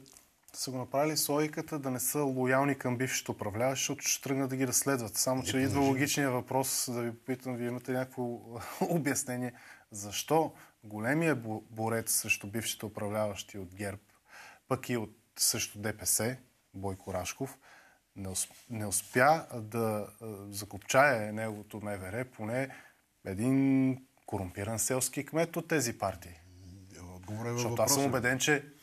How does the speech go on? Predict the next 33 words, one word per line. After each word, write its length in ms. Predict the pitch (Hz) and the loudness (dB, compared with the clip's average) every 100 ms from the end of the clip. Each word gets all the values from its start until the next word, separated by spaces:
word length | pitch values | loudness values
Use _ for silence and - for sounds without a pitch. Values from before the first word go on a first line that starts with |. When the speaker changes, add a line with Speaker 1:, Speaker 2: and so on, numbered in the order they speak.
| - | 0
Speaker 1:
все 200 | - 143 | 4 6
някъде 400 | 131 110 139 156 | 6 4 4 6
има. 240 | 202 123 - - _ - | 8 6 0 -16 _ -14
Нали? 200 | 101 120 | -2 0
Speaker 2:
Разбира 340 | 131 151 185 185 | 0 0 2 2
се. 160 | 127 95 | -2 -6
Speaker 1:
Защото 220 | - 117 | -2 0
става 220 | - 127 | 4 4
въпрос 240 | 120 135 127 | 4 2 2
за 60 | |
хиляди, 600 | 135 165 165 165 156 135 - - - - - | 4 6 8 10 8 6 2 -10 -18 -16 0
а, 360 | 131 117 113 | 4 6 4
длъжности 560 | 110 107 135 120 123 - | 2 0 2 2 0 2
и 40 | |
назначения. 600 | 123 113 113 101 123 120 | 2 0 -2 0 2 4
Не 100 | 127 | 2
може 260 | 110 101 117 | 0 -2 0
да 120 | 127 | 2
няма 220 | 135 139 | 4 4
нито 220 | 143 143 151 | 2 0 0
един 360 | 156 151 151 | 2 4 2
корумпиран 640 | 151 151 143 156 156 147 135 | 2 0 2 2 2 2 2
гербер 320 | 151 143 143 | 2 4 2
или 280 | 139 135 131 | 2 2 0
Д 80 | |
П 120 | 131 113 | -2 0
С-ар. 240 | - 101 92 92 | 0 -2 -6 -14
Това 120 | - 104 | -6 -4
е 40 | |
абсурдно. 440 | 101 - 151 101 - - - | 0 2 2 0 -8 -18 -16
Speaker 2:
Е, 40 | 85 | -16
така 220 | - | -8
е. 80 | 156 | -6